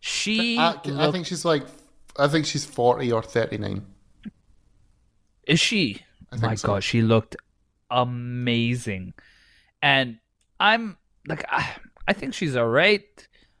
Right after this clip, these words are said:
Speaker 1: but
Speaker 2: The, the Miz is
Speaker 1: uh,
Speaker 2: punching.
Speaker 1: thirty-nine.
Speaker 2: Thirty-nine. The Miz is definitely punching.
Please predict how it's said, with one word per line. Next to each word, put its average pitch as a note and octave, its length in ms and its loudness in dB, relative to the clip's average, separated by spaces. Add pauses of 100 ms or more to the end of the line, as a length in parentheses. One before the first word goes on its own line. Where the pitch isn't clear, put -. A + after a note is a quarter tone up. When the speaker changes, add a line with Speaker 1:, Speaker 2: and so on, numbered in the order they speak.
(180)
Speaker 1:
but A#2+ 300 6
Speaker 2:
The, C3+ 100 -2
the C#3+ 200 -2
Miz E3 280 4
is F#3+ 120 4
Speaker 1:
uh, - 60 -10
Speaker 2:
punching. C3+ 400 0
Speaker 1:
thirty-nine. F3+ 840 2
Speaker 2:
Thirty-nine. A#2 440 -4
The B2 80 2
Miz D3 240 4
is D#3+ 100 0
definitely C3 420 2
punching. G#2 600 -4